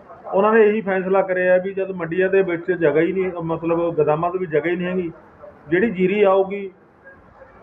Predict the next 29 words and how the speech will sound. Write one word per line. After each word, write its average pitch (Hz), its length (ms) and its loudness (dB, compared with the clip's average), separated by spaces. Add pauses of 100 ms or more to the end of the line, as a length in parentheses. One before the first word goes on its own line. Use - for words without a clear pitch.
(300)
ਉਹ 196 80 0
ਜੀਰੀ 185 300 2
ਅਸੀਂ 214 140 0
ਕਿਵੇਂ 202 220 -2
ਭਰਾਂਗੇ 180 400 0
ਜੇ 190 100 -4
ਚੱਕਣੀ 190 360 -4
ਉਹ 208 60 2
ਨਹੀਂ 202 120 2
ਹੈਗੀ। 190 200 0
ਸ਼ੈਲਰ 170 200 0
ਵਾਲੇ 185 140 2
ਕਹਿੰਦੇ 208 200 2
ਲਾਉਣੀ 180 260 2
ਨਹੀਂ, 180 320 -4
ਨਾ 160 200 0
ਤਾਂ 185 120 2
ਗੋਦਾਮਾਂ 180 340 -2
'ਚ 175 40 -6
ਜਗ੍ਹਾ 165 240 0
ਜੀਰੀ 165 220 -6
ਲੱਗਣ 170 280 -6
ਨੂੰ 170 220 -8
ਆ, 170 40 -6
ਨਾ 175 220 0
ਸ਼ੈਲਰ 175 240 -2
ਵਾਲੇ 185 140 0
ਲਾਉਣੀ 156 340 -2
ਆ। 147 60 -8